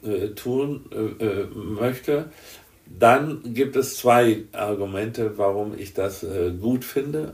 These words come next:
und auch weitermachen möchte. Nämlich, ähm, es bringt tatsächlich mir etwas, äh, zu verstehen,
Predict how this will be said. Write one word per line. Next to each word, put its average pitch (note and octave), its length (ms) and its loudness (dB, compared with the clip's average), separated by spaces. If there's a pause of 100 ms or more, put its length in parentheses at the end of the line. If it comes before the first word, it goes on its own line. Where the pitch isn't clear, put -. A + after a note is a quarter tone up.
und G#2 240 -4
auch G2+ 220 -2
weitermachen A#2 640 4
möchte. C3 400 -6 (480)
Nämlich, B2 540 2 (680)
ähm, G#2+ 540 4 (200)
es B2+ 280 4
bringt C#3 560 0 (500)
tatsächlich - 920 -4 (420)
mir C#3+ 480 6
etwas, - 680 -8 (760)
äh, A#2 380 4
zu B2+ 240 -2
verstehen, D3 880 0